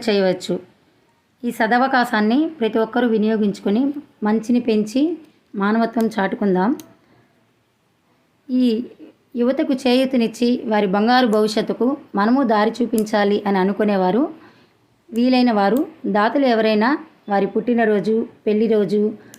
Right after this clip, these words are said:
అలాగే వారి పెద్దవారి తిథి కార్యక్రమాల రోజు పురస్కరించుకుని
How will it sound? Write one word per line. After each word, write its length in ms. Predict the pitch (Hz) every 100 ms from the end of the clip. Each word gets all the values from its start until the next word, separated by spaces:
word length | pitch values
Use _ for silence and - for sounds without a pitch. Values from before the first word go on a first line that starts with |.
| _ _ - 226
అలాగే 300 | 240 262 262
వారి 240 | 233 220 214
పెద్దవారి 580 | 196 240 233 226 190 - -
తిథి 180 | 226 226
కార్యక్రమాల 640 | 247 220 226 220 214 202 196
రోజు 180 | 196 190
పురస్కరించుకుని 880 | 214 196 202 - 196 185 196 233 339